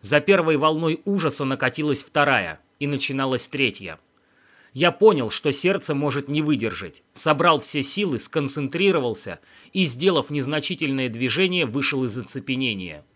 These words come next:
Затем, приподнявшись, что-то крикнул. Все мгновенно прошло. Ужаса как не бывало. Комната приняла свои обычные очертания. Я откинулся и сразу уснул. Утром у меня и мысли не было рассказать кому-то о пережитом.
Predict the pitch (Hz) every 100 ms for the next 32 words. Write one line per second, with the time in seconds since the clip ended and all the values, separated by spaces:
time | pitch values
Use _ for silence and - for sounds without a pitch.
0 | _ _ _ _ _ _ 123 156 202 208
1 | - 156 147 135 202 196 156 131 - -
2 | 160 156 - 143 127 104 85 - _ _
3 | _ _ _ _ - - 175 196 147 143
4 | 127 127 123 - 123 - 110 87 _ _
5 | _ _ - 202 170 151 143 147 - 139
6 | 123 131 120 92 76 _ _ _ _ _
7 | - 190 196 196 175 156 135 127 143 147
8 | 139 139 117 104 135 - 127 123 - 123
9 | - 117 92 82 71 - - _ - 117
10 | 156 127 - 180 202 196 - 175 - 135
11 | 135 131 110 123 113 - 104 80 _ _
12 | - _ _ _ _ _ _ _ 254 269
13 | 226 208 190 170 175 175 180 165 - 127
14 | 139 208 180 160 135 - 127 117 147 -
15 | 123 160 151 127 135 123 113 127 - 101
16 | 76